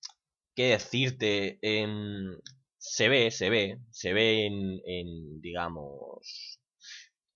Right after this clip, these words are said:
en tanques A P como Zac, se puede ver en Victor, se puede ver en Swain, alguno se lo pilla, eh, Relay se puede ver en Karthus, en,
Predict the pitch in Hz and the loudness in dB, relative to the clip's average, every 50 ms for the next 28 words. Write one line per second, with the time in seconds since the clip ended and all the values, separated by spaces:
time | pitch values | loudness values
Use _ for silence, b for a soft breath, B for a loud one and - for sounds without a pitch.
0 | _ - 98 98 95 95 92 92 92 90 - 110 101 107 95 95 95 98 90 90 | _ -6 -4 -4 -2 -2 -4 -4 -6 0 2 2 2 2 0 -4 -2 -2 -2 2
1 | - 160 170 170 151 127 110 98 95 90 - - 165 170 170 165 156 156 156 156 | 6 8 8 8 8 6 4 0 0 0 2 8 12 12 12 12 12 12 10 6
2 | - - 110 92 107 104 101 92 92 90 87 85 90 98 127 170 160 - - - | 0 -4 -2 2 4 4 6 6 4 2 0 -2 -4 2 2 2 2 2 0 4
3 | 110 110 113 107 110 104 95 101 101 101 98 95 92 95 92 92 90 87 85 82 | 4 6 6 4 2 -2 -2 0 2 2 2 2 2 2 0 0 -2 -4 -6 -8
4 | 82 80 80 - - 107 113 135 135 123 117 107 95 90 87 95 98 90 82 - | -10 -10 -10 -12 -8 0 4 6 6 6 6 4 2 0 -2 -4 -4 -6 -6 -8
5 | 82 85 - - - 123 113 110 110 110 113 117 113 - _ _ _ _ _ _ | -12 -10 -4 -4 -2 0 4 4 6 6 6 4 2 -2 _ _ _ _ _ _
6 | _ 101 101 101 98 98 101 98 107 113 110 107 101 98 90 98 95 92 85 92 | _ -2 0 2 2 2 0 2 4 6 6 6 4 0 2 2 2 2 0 -2
7 | 101 95 - - 139 170 - - - 117 107 104 107 113 113 113 113 113 92 78 | -6 0 4 6 6 6 4 0 -4 -4 -2 -2 -2 -2 -4 -2 0 0 0 0
8 | 82 85 | -2 -4